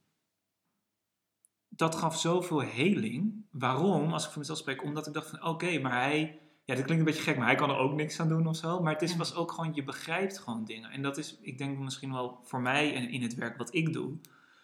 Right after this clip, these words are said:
Speaker 1: maar is staat heling ook altijd centraal. En niet zozeer van, "Iedereen die komt, die is stuk, dus ik ga je repareren." Nee, absoluut niet.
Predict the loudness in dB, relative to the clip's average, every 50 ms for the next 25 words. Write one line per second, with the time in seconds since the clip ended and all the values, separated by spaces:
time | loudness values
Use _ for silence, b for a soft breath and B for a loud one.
0 | B B -6 -6 -4 -2 -2 -2 -2 -2 -4 -8 -12 -6 0 0 0 2 2 0
1 | -2 -2 -2 -4 -4 -2 -4 -6 -6 -8 -8 -6 -8 -8 -8 -8 -10 -12 -10 -8
2 | -8 -8 -6 -8 -10 -10 -12 -10 -4 -2 -2 -2 0 0 -2 0 2 2 2 2
3 | 0 -2 -2 -2 -2 0 0 0 0 0 -2 0 0 0 0 2 0 -2 -4 -4
4 | -4 -4 0 2 2 2 2 -2 -4 -4 -4 -4 -4 -4 -4 -4 -4 -4 -4 -4
5 | -4 -4 -4 -4 -4 -4 -4 -6 -6 -6 -4 -4 -6 -6 -6 -8 -6 -6 -6 -4
6 | -2 -2 -2 -2 -2 -4 -6 -8 -12